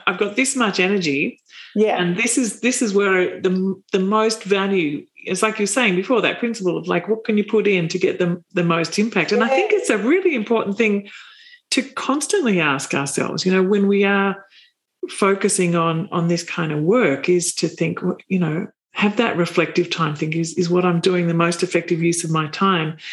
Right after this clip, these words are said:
Speaker 2: Mm.
Speaker 1: And that bigger picture of, you know, creating a climate safe future is, is kind of the goal. We can become very busy.
Speaker 2: Oh, yeah.
Speaker 1: You know, it's so easy to busy ourselves with a whole lot of stuff. We were talking about this just before we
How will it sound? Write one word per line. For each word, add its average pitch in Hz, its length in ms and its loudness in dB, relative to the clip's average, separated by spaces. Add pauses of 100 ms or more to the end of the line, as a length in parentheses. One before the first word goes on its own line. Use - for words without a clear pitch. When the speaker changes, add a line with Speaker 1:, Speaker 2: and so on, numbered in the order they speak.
Speaker 2:
Mm. 196 360 0
Speaker 1:
And 170 160 -6
that 180 240 0
bigger 190 200 2
picture 180 580 0
of, 156 240 -6
you 180 100 0
know, 160 200 -2
creating 170 480 0
a - 20 -10
climate 160 320 -4
safe 151 260 -4
future 208 460 0
is, 170 420 0
is 175 200 -2
kind 160 260 -4
of 151 80 -2
the 151 80 -2
goal. 190 320 0
We 190 100 0
can 277 140 -2
become 269 340 0
very 330 220 2
busy. 196 540 -2 (680)
Speaker 2:
Oh, 202 140 2
yeah. 175 640 -2
Speaker 1:
You 226 80 0
know, 185 140 2
it's - 280 -2
so 247 220 2
easy 190 260 0
to 170 60 -4
busy 185 340 0
ourselves 160 460 -2
with 190 80 -6
a 214 80 2
whole 277 260 0
lot 233 140 2
of 190 80 -2
stuff. 196 220 -2
We 190 80 -2
were - 20 -2
talking 220 280 -2
about 180 140 0
this 175 160 -4
just 185 160 -4
before 185 260 2
we 170 140 2